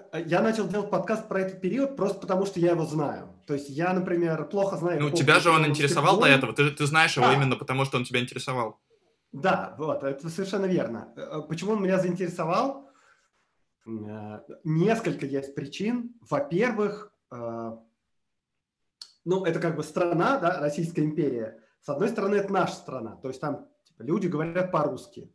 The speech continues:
Speaker 1: на родном языке. У нас там какая-то культурная преемственность существует с Российской империей. И многие вещи нам понятны, которые там происходили. Ну и нам, в принципе, интересна Россия больше, чем, скажем, Аргентина. А,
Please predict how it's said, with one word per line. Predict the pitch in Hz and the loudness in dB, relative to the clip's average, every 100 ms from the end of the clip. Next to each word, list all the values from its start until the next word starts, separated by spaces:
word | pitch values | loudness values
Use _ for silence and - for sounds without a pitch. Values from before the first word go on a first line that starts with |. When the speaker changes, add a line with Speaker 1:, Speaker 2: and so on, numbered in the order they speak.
| _ _ | _ _
Speaker 1:
на | - 127 123 | -14 -10 -8
родном | 123 135 139 120 | -8 -6 -6 -6
языке. | 120 - 196 254 - - _ _ | -10 -6 -4 -4 -4 -16 _ _
У | 127 | -4
нас | 151 160 | -4 -2
там | 160 143 131 | -4 -4 -6
какая-то | 151 160 151 | -8 -6 -6
культурная | - 170 180 190 180 165 147 | -2 -2 0 0 0 0 -2
преемственность | 160 143 175 240 - 185 170 170 | -4 -2 -2 -2 -4 -2 -2 -4
существует | 165 - 151 135 | -10 -8 -8 -8
с | |
Российской | 147 139 143 - 139 | -8 -8 -8 -8 -10
империей. | 135 135 127 120 113 - - - | -6 -4 -2 -4 -6 -10 -20 -16
И | - 135 143 | -2 0 2
многие | 147 175 214 170 | 0 0 0 2
вещи | 175 196 170 | 0 2 0
нам | 165 | 2
понятны, | 170 165 139 117 107 | 2 2 0 -4 -12
которые | - - 143 - | -16 -10 -10 -8
там | 180 | -12
происходили. | - - 127 123 240 | -12 -12 -10 -6 -2
Ну | 165 165 | 2 4
и | |
нам, | 190 190 | 4 0
в | - | -4
принципе, | 180 185 - | -4 -4 -4
интересна | 151 156 151 185 185 165 156 - _ - | -6 -2 0 0 -2 -4 -4 -8 _ -6
Россия | 147 143 208 185 | -4 -4 0 0
больше, | - 165 185 151 | 2 0 0 -4
чем, | - 139 131 | -6 -6 -8
скажем, | - 139 123 127 | -6 -6 -6 -8
Аргентина. | 127 147 135 113 95 - _ _ _ _ _ _ - | -4 -4 -4 -10 -18 -20 _ _ _ _ _ _ -8
А, | 127 123 120 120 | -4 -2 -2 -6